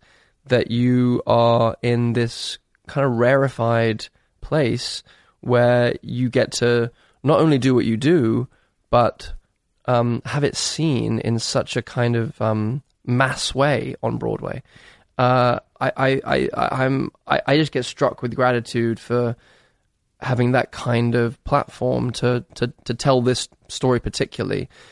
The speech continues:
with these incredible artists. Um, and then you get into a room with a bunch of other incredible artists who are, who are making their own stories and are changing people's lives all over this town. It's a, it's a really, and, and, you know, I, you know, obviously I do believe that. I do believe that story is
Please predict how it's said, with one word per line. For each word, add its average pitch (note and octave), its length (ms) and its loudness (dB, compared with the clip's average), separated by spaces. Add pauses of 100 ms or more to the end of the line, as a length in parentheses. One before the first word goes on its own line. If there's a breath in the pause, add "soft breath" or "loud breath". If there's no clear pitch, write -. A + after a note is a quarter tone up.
(300 loud breath)
with B2 240 0
these A2+ 240 0
incredible A2+ 840 -2
artists. G#2+ 840 -2 (100)
Um, A#2 240 0
and A#2+ 100 0
then C#3 100 2
you C#3 60 0
get C#3 140 0
into B2+ 220 -2
a B2+ 40 0
room C3 200 0
with B2+ 120 -2
a B2 40 0
bunch B2 220 -4
of A#2+ 80 -4
other C3 280 -2 (480 soft breath)
incredible A#2 480 0
artists A2 600 -4
who - 140 -6
are, A2+ 60 -2
who B2+ 180 -4
are A2+ 80 2
making A#2+ 340 -2
their A#2+ 140 2
own C3 160 2
stories A#2+ 400 -2
and A2+ 100 0
are A#2 160 -6 (380 soft breath)
changing A#2+ 340 0
people's A#2+ 320 -6
lives A#2+ 240 0
all A#2 140 0
over A#2+ 160 0
this A2+ 180 -6
town. C3+ 380 -2
It's A2 160 -6
a, B2 80 0
it's - 220 -4
a C3 60 2
really, C#3+ 520 0 (360 loud breath)
and, - 200 2
and, D#3+ 140 4
you D#3+ 80 4
know, B2 160 4
I, D2+ 100 4
you A2+ 160 0
know, A2 180 2
obviously A#2 420 0
I A#2 100 2
do B2+ 180 0
believe B2+ 340 0
that. - 120 -2
I A2 60 0
do B2 120 0
believe A#2+ 220 -2
that - 100 -2
story A2+ 460 -2
is A2+ 360 -4